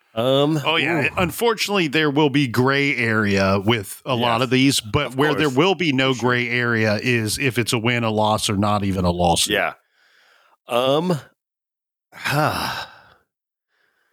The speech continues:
Speaker 1: I'm gonna say a loss. I'm gonna say that, um, because even with a lot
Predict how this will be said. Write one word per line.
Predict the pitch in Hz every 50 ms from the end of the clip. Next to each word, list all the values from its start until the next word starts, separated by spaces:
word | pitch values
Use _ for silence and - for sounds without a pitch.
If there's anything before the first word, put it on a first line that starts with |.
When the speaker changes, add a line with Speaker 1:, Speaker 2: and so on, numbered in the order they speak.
| _ _ _ _ _ _ _ -
Speaker 1:
I'm | 117 139 170
gonna | 180 185 175 156
say | - - - 147 139 135 135 131 127 131 131 120 - - - _ _ -
a | 135
loss. | 123 110 110 113 117 113 101 98 85 - - - - - - - _ _ -
I'm | 101 107 123
gonna | 135 127
say | - - - 131 123 123
that, | 117 117 110 107 - - - - - _ _ _ _ _ _ _ _ _ _ _ _ _ _ _ _ _
um, | - 110 104 98 98 98 95 95 90 92 - _ _ _ _ _ _
because | 113 110 - 135 113 117
even | 151 135 123 135
with | 127 117 -
a | 120
lot | 117 117 117 117 120 -